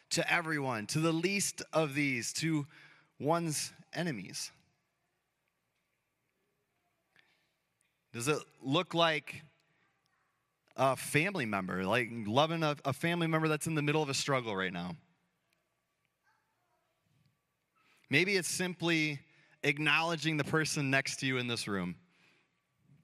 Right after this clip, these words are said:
saying hi. I love that we get to do that at the beginning of the service. Uh, it's, it's something I, that drew me in when I first came here even.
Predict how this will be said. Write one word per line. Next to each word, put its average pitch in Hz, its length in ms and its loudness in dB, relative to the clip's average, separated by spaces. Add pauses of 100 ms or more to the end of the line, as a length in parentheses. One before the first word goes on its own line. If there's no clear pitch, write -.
(1400)
saying 127 340 0
hi. 92 340 -2 (880)
I 113 40 -2
love 139 220 4
that 139 100 2
we 131 100 0
get 127 120 0
to 117 100 -8
do 117 160 0
that 120 80 4
at 113 40 0
the 113 60 -4
beginning 110 320 -2
of 107 40 -4
the 101 60 -2
service. 107 520 -2
Uh, 101 260 0
it's, - 320 -6 (260)
it's 117 120 -2
something 139 320 2
I, 120 140 0 (140)
that 113 340 0
drew 151 240 2
me 139 240 2
in 139 140 0
when 131 100 0
I 123 40 0
first 135 300 -4
came 139 280 0
here 107 200 0
even. 101 360 -2